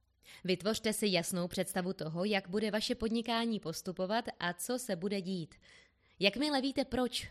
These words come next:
co a jak, máte vyhráno. V první řadě postačí, když si napíšete nejdůležitější cíl, kterého potřebujete na setkání dosáhnout.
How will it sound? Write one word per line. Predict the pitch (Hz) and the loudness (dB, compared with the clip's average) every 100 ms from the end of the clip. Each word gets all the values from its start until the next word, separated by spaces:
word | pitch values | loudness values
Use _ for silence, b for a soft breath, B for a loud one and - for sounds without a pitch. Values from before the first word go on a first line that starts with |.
| - | -4
co | - 254 - | 0 0 0
a | 165 | -2
jak, | 208 202 - - | 0 -2 -4 -6
máte | 180 180 180 | 0 0 2
vyhráno. | 175 170 170 165 156 151 _ _ _ _ _ _ _ _ b b | 0 2 2 0 -2 -8 _ _ _ _ _ _ _ _ b b
V | - | 0
první | 254 302 320 294 | 6 6 6 4
řadě | 277 269 | 4 2
postačí, | 262 262 233 226 240 | 0 0 0 0 -2
když | 220 214 | -2 -2
si | - 208 | -2 -2
napíšete | 190 202 220 254 226 175 | -2 -2 -2 0 -2 -2
nejdůležitější | 170 170 220 269 262 254 220 233 226 247 233 | 0 0 2 2 2 0 0 -2 0 -2 -2
cíl, | 208 170 165 | -2 0 -2
kterého | - 202 196 208 | -2 0 2 0
potřebujete | - 190 214 196 202 202 | -2 -4 -4 -2 -2 -2
na | 180 | -4
setkání | 190 185 196 180 185 180 | -6 -4 -2 -2 -2 -4
dosáhnout. | 175 - 185 185 165 143 143 | -4 0 2 2 -2 -6 -10